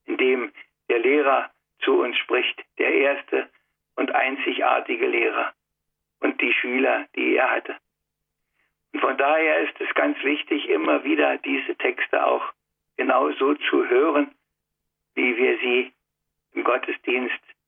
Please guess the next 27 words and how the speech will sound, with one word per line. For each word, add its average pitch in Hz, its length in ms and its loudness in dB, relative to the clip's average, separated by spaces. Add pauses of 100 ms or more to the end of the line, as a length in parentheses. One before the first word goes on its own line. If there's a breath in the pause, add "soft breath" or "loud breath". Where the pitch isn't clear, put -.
(160)
oder 123 260 2
vielleicht - 460 0
auch 120 180 0
zu - 220 0
Hause 117 400 0 (380 soft breath)
nur 113 180 2
hören 117 340 2
können. 131 380 -2 (800)
Und - 160 -4
selbst 117 260 0 (100)
bei 113 120 0
der 110 160 0
Bibellese 123 680 0
zu - 200 -2
Hause 139 360 0 (840)
ist - 180 -4
es - 180 -2
gar 120 200 2
nicht - 180 -4
schlecht, - 400 -2 (480)
es - 140 -4
laut 123 320 0 (120)
zu - 120 -2
lesen, - 400 -2 (520)
weil 123 180 0
man 120 220 -2
dann 117 300 -2